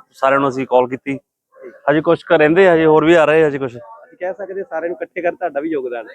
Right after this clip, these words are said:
Speaker 1: ਹਾਂਜੀ, ਹਾਂਜੀ, ਹਾਂਜੀ, ਹਾਂਜੀ, ਬਸ ਇਹਨਾਂ ਦਾ ਫਿਰ ਹੱਕ ਹੀ ਬਣਦਾ ਸੀਗਾ ਜੀ। ਹਾਂਜੀ, ਹਾਂਜੀ, ਹਾਂਜੀ।
Speaker 2: ਹਾਂਜੀ।
Speaker 1: ਹਾਂਜੀ, ਬਾਕੀ ਆਪਣਾ, ਅਹ, ਅਸੀਂ ਕਰਮਜੀਤ ਦੀ ਬੇਟੀ ਦੀ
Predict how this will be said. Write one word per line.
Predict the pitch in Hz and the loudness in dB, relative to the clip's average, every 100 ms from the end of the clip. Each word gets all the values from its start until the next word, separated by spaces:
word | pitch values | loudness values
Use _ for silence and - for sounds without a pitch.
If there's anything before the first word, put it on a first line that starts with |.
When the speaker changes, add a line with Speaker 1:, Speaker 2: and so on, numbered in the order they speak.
| - | -4
Speaker 1:
ਹਾਂਜੀ, | 175 180 160 | -2 2 2
ਹਾਂਜੀ, | 117 104 104 - | 0 -6 -12 -10
ਹਾਂਜੀ, | 120 117 | -8 -6
ਹਾਂਜੀ, | 113 110 113 | -6 -6 -8
ਬਸ | 110 | -6
ਇਹਨਾਂ | 131 143 165 | -4 -2 0
ਦਾ | 170 | 2
ਫਿਰ | 160 | 2
ਹੱਕ | 151 - | 0 0
ਹੀ | |
ਬਣਦਾ | 180 160 151 | 0 2 0
ਸੀਗਾ | 147 156 | 0 -4
ਜੀ। | 151 - _ | -6 -12 _
ਹਾਂਜੀ, | 117 110 | -10 -8
ਹਾਂਜੀ, | 113 113 110 | -10 -12 -10
ਹਾਂਜੀ। | 127 113 113 - - - 302 - | -10 -10 -14 -20 -20 -12 -10 -4
Speaker 2:
ਹਾਂਜੀ। | 294 277 - - - - 220 - 254 - 151 | -4 -4 -8 -16 -16 -18 -14 -14 -14 -6 -2
Speaker 1:
ਹਾਂਜੀ, | 170 | 0
ਬਾਕੀ | 180 175 196 196 | 0 0 2 2
ਆਪਣਾ, | 180 175 170 143 120 | 2 2 2 2 -2
ਅਹ, | 107 - 123 120 120 113 123 | -6 -6 -2 0 0 -2 -4
ਅਸੀਂ | - 143 131 | -6 -6 -4
ਕਰਮਜੀਤ | 123 143 151 | -4 -2 -2
ਦੀ | 151 | 0
ਬੇਟੀ | 151 147 | 0 0
ਦੀ | 151 151 131 | 0 0 0